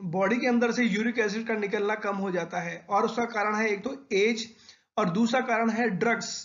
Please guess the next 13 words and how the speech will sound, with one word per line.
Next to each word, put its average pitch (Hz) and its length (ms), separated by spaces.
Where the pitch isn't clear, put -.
जैसे 214 380
डायूरेटिक्स 226 680
और 196 380
एंटी 220 300
ट्यूबरकुलर 185 580
ड्रग। - 200
दूसरा 233 340
कारण 247 280
है 262 400
इंक्रीज्ड 233 640
यूरिक 220 420
एसिड 226 400
प्रोडक्शन, 180 460